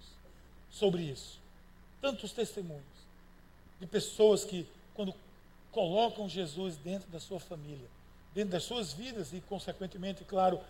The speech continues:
dentro das suas famílias, as coisas tomam um outro rumo.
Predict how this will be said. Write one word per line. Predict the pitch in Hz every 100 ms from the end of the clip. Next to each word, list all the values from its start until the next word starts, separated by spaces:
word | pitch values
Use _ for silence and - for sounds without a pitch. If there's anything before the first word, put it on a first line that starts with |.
| - 165
dentro | 208 175
das | 175
suas | - 190
famílias, | - 170 151 147 - - - - - - - - - - - -
as | 202 -
coisas | 233 240 202 -
tomam | 220 220 220 208 - 208
um | 214
outro | 220 214 208
rumo. | 123 165 160